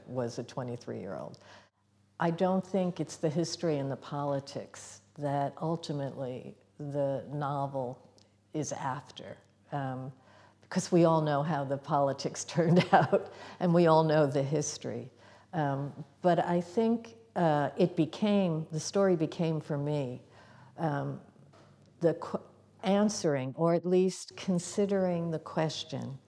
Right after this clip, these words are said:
of how do we do good in the world? Um, and if we know from looking at history and understanding the politics, and certainly looking at, at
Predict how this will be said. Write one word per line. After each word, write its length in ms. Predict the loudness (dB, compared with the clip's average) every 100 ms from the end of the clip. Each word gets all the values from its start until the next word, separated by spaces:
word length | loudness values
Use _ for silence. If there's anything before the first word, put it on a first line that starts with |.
| _ -20 -20 -6
of 140 | -4
how 720 | -4 -6 -4 0 0 2 0 0
do 300 | 0 0 0
we 280 | 2 2 0
do 340 | -2 -2 -2 -2
good 480 | 0 2 0 -2 -8 -18 _ _ -8
in 180 | -4 -4
the 80 | -4
world? 540 | -4 -4 -4 -8 -12 -20 _ _ _ -20 _ _
Um, 400 | -4 -2 -4 -8 -12 _
and 540 | -2 0 0 -2 -4 -10 -18 _ _ _ _
if 400 | 6 6 2 -12 -20 -2
we 200 | 4 4
know 600 | 6 4 6 4 2 -2 -10 -20 _ _
from 240 | -2 2
looking 360 | 2 2 2 0
at 100 | 0
history 600 | -2 -2 -6 -6 -6 -8 -14 _ _ _ _ _ _ _ -20 -20 _
and 360 | -4 -2 -2 -2
understanding 680 | 4 6 4 2 2 2 -2
the 60 | -4
politics, 840 | -4 -2 -2 -6 -8 -10 -12 -12 -6
and 160 | -6
certainly 380 | 0 0 2 2
looking 380 | 4 2 0 0
at, 240 | 0 -2 -4
at 240 | -4 -4